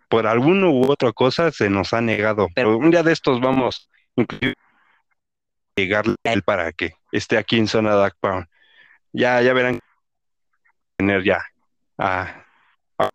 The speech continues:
Speaker 1: estaría, estaría chido un día tenerlo aquí, que
Speaker 2: El
Speaker 1: los fans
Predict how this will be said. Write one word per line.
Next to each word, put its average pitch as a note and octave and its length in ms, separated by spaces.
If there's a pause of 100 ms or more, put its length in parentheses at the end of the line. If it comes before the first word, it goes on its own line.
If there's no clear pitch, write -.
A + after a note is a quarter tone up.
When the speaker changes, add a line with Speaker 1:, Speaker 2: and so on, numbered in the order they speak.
(360)
Speaker 1:
estaría, B2+ 360
estaría A#2+ 340
chido A#2 320
un A2 140
día G#2 100
tenerlo G#2 380
aquí, G2 340 (260)
que G2+ 200 (1300)
Speaker 2:
El B2 100
Speaker 1:
los - 260
fans G#2 460